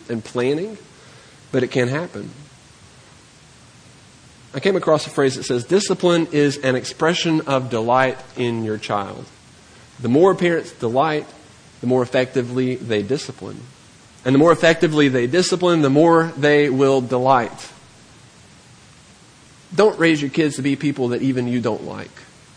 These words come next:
Raise them to be people that you delight in because you have trained them to walk the Christian way. And you've taught them to respect authority and to love you and to love one another and to be generous and kind. Parents, we've got work to do.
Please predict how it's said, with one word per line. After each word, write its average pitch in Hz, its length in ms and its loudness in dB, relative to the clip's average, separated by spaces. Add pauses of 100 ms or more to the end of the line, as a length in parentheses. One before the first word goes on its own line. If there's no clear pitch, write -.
(760)
Raise 190 260 6
them 175 180 4
to 165 80 -6
be 160 160 2
people 170 360 -2
that 151 120 2
you 143 140 4
delight 147 460 6
in 151 100 2
because 139 320 -2
you 139 80 2
have 131 100 0
trained 190 440 4
them 185 160 4
to 156 120 -2
walk 156 560 2
the 127 80 -4
Christian 143 580 -6
way. 104 220 -8 (880)
And 131 80 -6
you've 127 140 -4
taught 160 220 2
them 151 140 -2
to 156 80 -6
respect 147 440 -2
authority 127 480 -6 (720)
and 127 100 -6
to 139 80 -2
love 147 320 6
you 160 200 2
and 127 80 -2
to 131 80 -2
love 139 260 4
one 135 140 2
another 139 280 0
and 120 100 -2
to 117 40 -6
be 123 100 -2
generous 131 460 0
and 107 140 -6
kind. 113 440 -6 (880)
Parents, 165 340 2
we've 143 140 -2
got 135 160 2
work 127 200 -2
to 131 100 -4
do. 104 180 -4